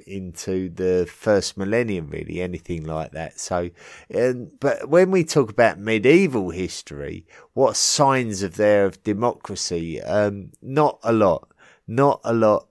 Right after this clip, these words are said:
at all, really. Um, but, um, in the feudal system, the lords had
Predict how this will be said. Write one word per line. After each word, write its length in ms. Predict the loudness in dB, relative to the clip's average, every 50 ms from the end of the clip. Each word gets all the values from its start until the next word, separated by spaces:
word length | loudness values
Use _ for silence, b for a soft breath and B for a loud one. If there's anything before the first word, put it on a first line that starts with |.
| _ -14
at 280 | -14 -10 -10 -6 -2
all, 300 | 0 0 0 -2 -4 -8 -14 -8
really. 560 | -4 0 0 0 0 -2 -4 -6 -8 -10 -14 b b b b b b b b _ -2
Um, 600 | 2 2 4 4 2 0 -2 -4 -8 -10 -12 -16 -20 _ _
but, 500 | 2 2 2 2 -2 _ -12 -10 -2 2
um, 360 | 4 4 4 2 0 -4 -12 -14 _
in 120 | -10 -6
the 80 | -6 -6
feudal 460 | -8 -4 0 0 0 2 2 0 -2
system, 640 | -2 -4 -4 -4 -4 -4 -8 -6 -8 -8 -8 -10 -16 b b b b b b
the 120 | -6 0
lords 400 | 2 4 4 4 4 2 0 -4
had 380 | -2 2 2 4 2 2 -2